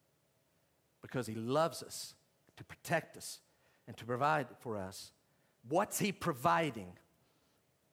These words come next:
He's the provider and the prince, the originator, the pioneer, the giver, the diffuser of, ready? Shalom.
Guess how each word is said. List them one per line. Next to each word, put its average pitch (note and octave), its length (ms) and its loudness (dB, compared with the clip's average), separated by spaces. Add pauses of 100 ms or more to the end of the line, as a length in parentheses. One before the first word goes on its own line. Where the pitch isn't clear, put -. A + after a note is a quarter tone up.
He's B2 160 -4
the - 60 -4
provider C3+ 800 2
and A2+ 120 -6
the - 60 -6
prince, D#3 520 0
the C3 120 0
originator, C3 600 2
the B2+ 80 -6
pioneer, D#3 680 4 (240)
the D#3 80 0
giver, F3 300 4
the E3+ 120 2
diffuser D3+ 720 2
of, F#3 440 6 (480)
ready? F3 320 2 (440)
Shalom. C3 480 0